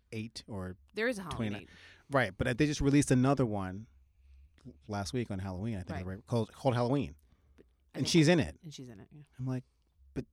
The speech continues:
Speaker 1: she was in the one from seventy-eight called
Speaker 2: So wa-,
Speaker 1: Halloween."
Speaker 2: so was the, uh, the, one of the housewives, was the little kid in the original one.
Speaker 1: What?
Speaker 2: Yeah, yeah, one of the housewives of Beverly Hills was, um, the child in
Speaker 1: Michael Myers?
Speaker 2: in,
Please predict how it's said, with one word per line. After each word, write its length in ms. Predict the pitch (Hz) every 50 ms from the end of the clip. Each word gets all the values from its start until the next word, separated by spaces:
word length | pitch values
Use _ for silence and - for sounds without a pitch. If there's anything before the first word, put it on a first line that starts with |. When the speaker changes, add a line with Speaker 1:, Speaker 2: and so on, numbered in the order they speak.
| _ _ -
Speaker 1:
she 180 | - - - 165
was 140 | 170 170
in 120 | 190 196 208
the 80 | 214
one 160 | 220 233 240 226
from 100 | 247 226
seventy-eight 420 | - 254 254 269 262 262 294 285
called 140 | - 262 254
Speaker 2:
So 40 | 240
wa-, 160 | 269 294 285
Speaker 1:
Halloween." 240 | 302 311 269 170 -
Speaker 2:
so 200 | - - 233 226
was 220 | 226 240 233 202
the, 240 | 185 202 196 185 180
uh, 420 | 170 165 160 156 151 147 147 143 143 143 _ _ _ _ _ _ _ _ _ _ _ _ _ _ _ _ -
the, 60 | 156
one 160 | 170 170 165
of 40 | 160
the 80 | 151 147
housewives, 540 | 151 147 165 160 165 113 71 69 - - -
was 140 | - 151 147
the 100 | 151 143
little 180 | 143 143 135
kid 240 | 131 - 156 151 143
in 80 | 135 127
the 120 | 123 123
original 320 | 123 131 131 131 127 110 117
one. 160 | 113 92 117 _ _ _ _ _ _ _ _ _ _ _ _ _ _ _ _ _ _ - - _ _ _ _ _ _ -
Speaker 1:
What? 340 | 165 226 269 - - - - - - - -
Speaker 2:
Yeah, 120 | - 160 156 156 156
yeah, 80 | 147 139
one 160 | 135 151 165
of 60 | 165
the 60 | 170 165
housewives 460 | 175 185 196 185 - 196 185 170 170
of 220 | 170 151 143 143
Beverly 300 | - 175 165 175 165 160
Hills 480 | 156 175 143 131 123 131 - - - - _ _ _ _ -
was, 320 | 165 151 139 131 135 147
um, 440 | 143 139 139 135 135 131 127 127 - _ _ _ - -
the 120 | 151 143 - -
child 540 | - - 196 185 170 147 127 120 120 - - - - - -
in 60 | -
Speaker 1:
Michael 260 | 113 127 135 131 101
Myers? 360 | 87 87 107 139 214 233 220 - - - - - - - -
Speaker 2:
in, 240 | 180 165 151 151